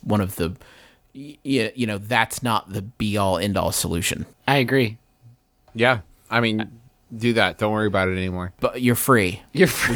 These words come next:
Speaker 1: We freed
Speaker 2: We
Speaker 1: you.
Speaker 2: freed you from your anxiety. Fly away. Do you guys want a Yahoo?
Speaker 3: Yes.
Speaker 1: Mm-hmm.
Speaker 2: Um, this one was sent in by Drew Davenport,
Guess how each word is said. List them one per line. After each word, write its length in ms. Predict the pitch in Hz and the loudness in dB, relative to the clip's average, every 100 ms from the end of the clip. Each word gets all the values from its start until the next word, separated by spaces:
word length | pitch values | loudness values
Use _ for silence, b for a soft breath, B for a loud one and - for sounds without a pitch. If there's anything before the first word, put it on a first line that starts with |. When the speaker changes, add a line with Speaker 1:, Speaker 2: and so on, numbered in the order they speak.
| 185 | 4
Speaker 1:
We 20 | 143 | 4
freed 140 | 110 | 2
Speaker 2:
We 100 | 175 | 4
Speaker 1:
you. 60 | - | 2
Speaker 2:
freed 320 | 175 185 165 | 4 2 4
you 100 | 165 | 0
from 200 | 156 135 | 2 2
your 120 | 143 | 2
anxiety. 720 | 143 135 123 120 113 101 95 87 b b b b | 2 2 2 2 2 0 -4 -10 b b b b
Fly 260 | 165 185 | 0 4
away. 540 | 214 214 208 185 135 120 - | 6 4 4 2 -2 -10 -6
Do 60 | 143 | 0
you 40 | |
guys 120 | 170 | 0
want 120 | 170 160 | 0 -2
a 40 | |
Yahoo? 320 | 151 170 196 - _ _ _ _ | -2 -2 -4 -10 _ _ _ _
Speaker 3:
Yes. 260 | 120 117 151 | 2 2 2
Speaker 1:
Mm-hmm. 260 | 151 254 - _ B B B - | -2 -6 -8 _ B B B 0
Speaker 2:
Um, 380 | 127 123 120 117 | 4 6 4 0
this 160 | 180 254 | 0 2
one 80 | 240 | 2
was 100 | 220 | 2
sent 180 | 208 185 | 0 0
in 100 | 175 | 2
by 120 | 147 | 0
Drew 180 | 135 135 | 2 4
Davenport, 640 | 117 104 92 98 82 67 | 4 4 -4 -6 -6 -8